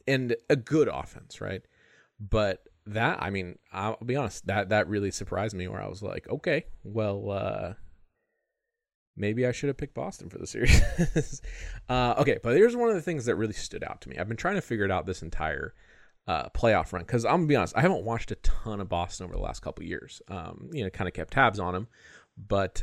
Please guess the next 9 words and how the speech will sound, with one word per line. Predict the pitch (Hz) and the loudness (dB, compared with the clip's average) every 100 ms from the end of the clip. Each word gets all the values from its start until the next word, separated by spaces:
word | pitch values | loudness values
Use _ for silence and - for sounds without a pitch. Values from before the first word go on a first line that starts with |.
| - | -4
uh, | 98 90 92 53 55 - _ _ _ _ _ _ 104 | -4 -4 -6 -8 -12 -16 _ _ _ _ _ _ 0
this | 131 135 - 107 | 2 2 -2 0
run, | 113 104 | 2 4
I | 101 | 2
think, | - 107 - _ 95 | 0 -4 -4 _ -2
obviously | 101 98 90 - 92 | 0 0 -4 -4 -4
has | 90 | -6
been, | 101 | -8
like, | 95 - | -8 -10